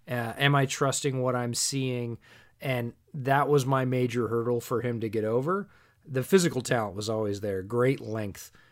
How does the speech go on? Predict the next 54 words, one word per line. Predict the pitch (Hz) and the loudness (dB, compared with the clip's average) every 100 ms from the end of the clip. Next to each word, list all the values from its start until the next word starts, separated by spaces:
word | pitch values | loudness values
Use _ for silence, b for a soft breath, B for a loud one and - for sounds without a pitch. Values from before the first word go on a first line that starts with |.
| b - | b -16
great | 113 117 131 135 | -6 0 0 0
size, | - - 117 104 98 | -2 -2 -2 -4 -6
great | - 131 143 | -4 -4 -4
physicality. | - 147 127 117 - 113 110 107 | -4 -2 -2 -4 -6 -4 -6 -6
This | 104 107 | -8 -8
is | 117 | -6
a | 110 | -6
guy | 113 107 107 | -4 -6 -4
who's, | 104 107 98 - | -4 -4 -6 -8
you | - | -8
know, | 110 101 98 | -10 -10 -12
Steve | - - 127 120 113 | -10 -8 -4 -4 -2
Atwater's | 113 110 113 107 104 92 | -2 -2 -4 -4 -6 -6
nephew. | 104 104 - 113 101 98 B B B B B | -8 -10 -6 -6 -4 -6 B B B B B
Um, | 113 107 98 95 95 _ _ - | -8 -6 -6 -8 -12 _ _ -10
it | 127 135 | -8 -2
really | 151 175 | 2 6
wasn't | 160 151 135 | 8 8 6
a | 117 | 0
question | - 127 - 120 | 0 0 0 -2
that | 110 | -6
he | |
could | 107 120 | -4 -4
run, | 113 127 127 113 | 2 4 4 2
that | 110 | -2
he | 107 | -4
could | 101 110 | -4 -2
hit, | 107 131 - | 0 0 0
that | 110 | -4
he | 110 | -4
could | 123 107 | -4 -6
play | - 120 | -2 0
the | 117 | 0
pass, | 110 117 110 104 - | -2 -4 -4 -6 -8
that | - | -8
he | 107 | -8
could | - 98 | -8 -8
stay | - - 131 127 | -6 -4 -2 0
with | 120 110 | 0 -2
just | - 117 - | -4 -4 -2
about | 113 110 104 | -4 -4 -4
anybody, | 107 113 110 104 | -4 -4 -4 -4
that | 101 | -6
he | 107 | -6
was | 104 104 | -8 -6
gonna | 127 | -6
be | 113 110 | -4 -4
a | |
great | 95 117 127 127 | -2 -2 -2 -4
matchup | 117 113 113 - 104 | -10 -10 -6 -6 -6
weapon | 113 110 113 117 107 | -6 -6 -4 -6 -6
for | 117 | -6
tight | 101 113 110 | -6 -6 -6
ends. | 107 107 104 | -6 -8 -10